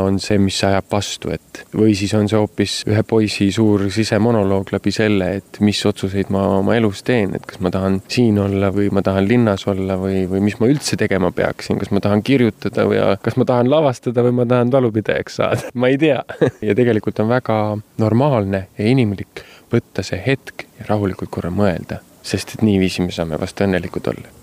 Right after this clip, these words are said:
Et võib-olla see lavastus on see, et äkki ma võtan endale need kanad. Ka minu enda suur unistus on see, et mul on kunagi oma talu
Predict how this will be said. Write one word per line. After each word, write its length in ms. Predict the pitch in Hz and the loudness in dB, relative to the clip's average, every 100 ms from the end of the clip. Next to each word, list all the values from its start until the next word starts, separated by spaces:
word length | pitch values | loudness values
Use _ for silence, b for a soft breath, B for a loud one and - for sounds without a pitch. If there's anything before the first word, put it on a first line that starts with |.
| - | -2
Et 160 | 104 95 | -2 2
võib-olla 320 | 107 113 113 | 0 2 2
see 120 | 123 127 | 2 2
lavastus 420 | 127 131 - 214 | 2 0 -2 0
on 120 | 190 - | 0 -2
see, 160 | 110 | -6
et 160 | - 120 | -4 -6
äkki 200 | - 131 | -4 -4
ma 80 | 160 | 0
võtan 300 | 226 127 101 | 2 2 2
endale 300 | 95 95 90 | 2 -2 -2
need 160 | 92 - | -6 -4
kanad. 440 | 104 87 87 - - - | -2 0 -2 -6 -8 0
Ka 100 | 131 | 2
minu 220 | 147 143 | 4 4
enda 260 | 147 113 101 | 4 2 -2
suur 240 | 117 110 110 | -2 0 2
unistus 380 | 104 - 98 104 | 0 -4 -6 -4
on 80 | 98 | -6
see, 280 | - 104 92 | -2 -2 -2
et 240 | _ - - - | _ -20 -16 -2
mul 140 | 101 | 0
on 60 | 98 | 2
kunagi 280 | 98 95 104 | 0 2 2
oma 140 | 95 | 2
talu 320 | 120 117 101 | 2 0 -2